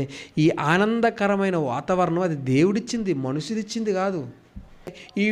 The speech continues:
భూమి, ఈ ఆకాశము, ఆకాశములో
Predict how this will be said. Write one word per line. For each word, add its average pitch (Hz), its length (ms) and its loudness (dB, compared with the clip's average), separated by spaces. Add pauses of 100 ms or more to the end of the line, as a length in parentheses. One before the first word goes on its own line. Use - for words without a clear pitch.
(220)
భూమి, 170 440 6 (420)
ఈ 214 80 4 (340)
ఆకాశము, 160 760 0 (420)
ఆకాశములో 226 920 0